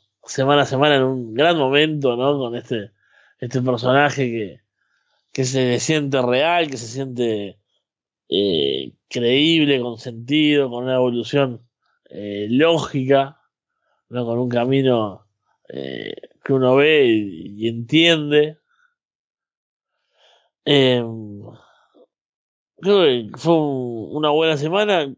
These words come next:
Eh, ya cuando la lucha está pactada, a veces es difícil, ¿no? Como, eh, cuando faltan muchas semanas, se siente como...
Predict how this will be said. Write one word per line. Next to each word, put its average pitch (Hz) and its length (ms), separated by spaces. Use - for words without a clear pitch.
Eh, 117 680
ya 196 160
cuando 180 400
la 135 180
lucha 170 160
está 165 140
pactada, 156 500
a 139 40
veces 147 200
es 147 120
difícil, 139 500
¿no? 147 240
Como, 135 440
eh, 113 180
cuando 120 320
faltan 139 380
muchas 143 240
semanas, 143 540
se - 420
siente 139 340
como... 120 480